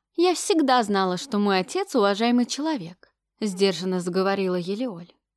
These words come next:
"Благодаря вашему рассказу я представляю, в какое отчаяние впали бантелианцы, когда пропал их Санторий.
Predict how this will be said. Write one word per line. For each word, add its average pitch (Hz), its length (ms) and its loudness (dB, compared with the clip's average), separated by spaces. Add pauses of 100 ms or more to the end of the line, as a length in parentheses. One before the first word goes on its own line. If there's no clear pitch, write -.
(160)
"Благодаря 330 500 4
вашему 302 380 2
рассказу 294 480 0
я 262 160 2
представляю, 285 720 0
в - 60 -10
какое 208 340 0
отчаяние 196 460 -2
впали 196 320 -2
бантелианцы, 220 840 -2
когда 185 320 -2
пропал 208 400 -2
их 180 80 -4
Санторий. 233 640 -6